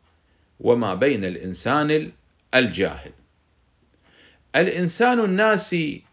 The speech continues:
هو الذي كان يعلم بالحكم الشرعي، لكنه نسيه، لكنه غفله. كان يعلم أن الإنسان العالم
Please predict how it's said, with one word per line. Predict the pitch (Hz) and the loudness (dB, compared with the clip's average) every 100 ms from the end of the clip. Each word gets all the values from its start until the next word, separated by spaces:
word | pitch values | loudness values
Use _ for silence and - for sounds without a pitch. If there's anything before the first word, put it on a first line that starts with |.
| _ | _
هو | 107 139 165 | -6 0 2
الذي | 156 151 147 147 | 2 4 4 4
كان | 139 - 175 190 190 190 190 - _ | 2 0 -2 0 -2 -2 -6 -12 _
يعلم | 240 208 - 320 214 127 95 85 - | 0 4 4 4 2 2 0 -8 -4
بالحكم | 120 120 127 - 110 | -4 -2 -4 -6 -8
الشرعي، | 104 - 95 78 80 69 _ _ _ _ _ _ _ - | -8 -2 -2 -2 -10 -14 _ _ _ _ _ _ _ -6
لكنه | 95 98 - 143 139 135 | -4 -4 -4 -4 -4 -4
نسيه، | 147 202 - 131 76 - - | -4 -4 -4 -6 -6 -10 -14
لكنه | 80 - 113 117 117 | -14 -10 -6 -4 -2
غفله. | 117 117 170 127 87 69 - _ _ _ _ _ _ _ _ _ | -2 -2 -2 -2 -6 -10 -14 _ _ _ _ _ _ _ _ _
كان | - 104 107 | -2 -2 2
يعلم | 117 185 208 202 131 85 _ _ _ | 2 2 2 2 0 -4 _ _ _
أن | 113 120 113 | -4 -2 -2
الإنسان | 110 - 110 - 107 104 104 | -4 -8 -8 -6 -4 -4 -4
العالم | 104 87 143 170 185 | -6 -2 -2 0 -2